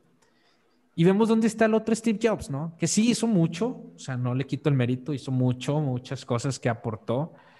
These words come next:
pero, este, pues, vivió mucho tiempo presionado, ¿no? Y, y,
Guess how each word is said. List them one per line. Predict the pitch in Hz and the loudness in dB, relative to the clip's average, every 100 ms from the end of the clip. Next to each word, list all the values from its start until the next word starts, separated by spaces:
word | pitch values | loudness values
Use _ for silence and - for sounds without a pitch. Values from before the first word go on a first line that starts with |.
| _ _ - _ _ _ | _ _ -20 _ _ _
pero, | 151 143 143 143 139 139 139 143 139 139 135 135 135 123 - - | 0 2 4 4 4 4 2 2 2 2 0 -2 -4 -8 -12 -12
este, | 95 143 139 - 151 135 | -10 -6 -8 -4 -2 -2
pues, | 143 156 | -2 -2
vivió | 151 151 151 | 2 4 4
mucho | 170 185 202 | 4 2 0
tiempo | 190 185 175 196 | 0 -2 -2 -4
presionado, | 196 - 151 139 135 170 143 | -4 -2 -2 -2 -2 -2 -2
¿no? | 131 135 151 | -2 -2 -2
Y, | 139 | -4
y, | 131 135 131 - | -8 -12 -14 -10